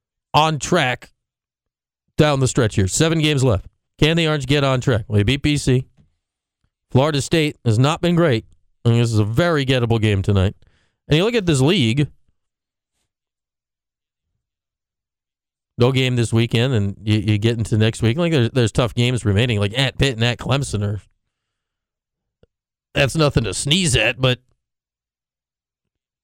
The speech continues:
in normal years, "Oh, man, Duke's coming here." That's a hard game.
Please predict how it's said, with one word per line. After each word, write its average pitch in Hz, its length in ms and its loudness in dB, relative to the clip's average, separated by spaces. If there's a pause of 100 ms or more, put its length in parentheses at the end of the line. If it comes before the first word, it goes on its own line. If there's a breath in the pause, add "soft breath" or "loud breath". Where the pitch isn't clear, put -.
(220)
in 123 140 -6
normal 135 380 0
years, 143 380 0
"Oh, 147 200 2
man, 151 280 0
Duke's 156 300 -2
coming 180 240 2
here." 110 300 2 (1900)
That's 190 240 2
a 147 100 2
hard 160 240 0
game. 202 280 -2